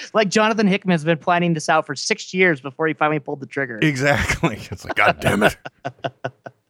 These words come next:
Speaker 1: Oh, that'd be awesome.
Speaker 2: Keeping Up with the Kardashians, he looking at that T V show going,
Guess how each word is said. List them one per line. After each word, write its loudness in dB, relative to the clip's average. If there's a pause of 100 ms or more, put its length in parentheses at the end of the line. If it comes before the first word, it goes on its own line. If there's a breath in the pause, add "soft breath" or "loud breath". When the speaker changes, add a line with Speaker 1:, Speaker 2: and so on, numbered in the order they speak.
(1120 loud breath)
Speaker 1:
Oh, 4
that'd 4
be 0
awesome. 2
Speaker 2:
Keeping 2
Up 4
with 4
the -4
Kardashians, 2
he 2
looking 2
at 4 (120)
that -10
T 2
V 4
show 4
going, 4